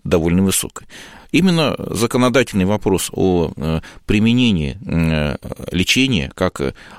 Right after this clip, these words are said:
важной меры, да, э, то есть, получается, мы говорим уже о, э, э, наркопотреблении как о, об асоциальном поведении,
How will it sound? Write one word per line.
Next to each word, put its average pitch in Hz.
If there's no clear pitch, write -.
важной 98
меры, 104
да, 110
э, -
то -
есть, -
получается, 123
мы 113
говорим 110
уже 107
о, 85
э, -
э, -
наркопотреблении 107
как -
о, 110
об 107
асоциальном 107
поведении, 73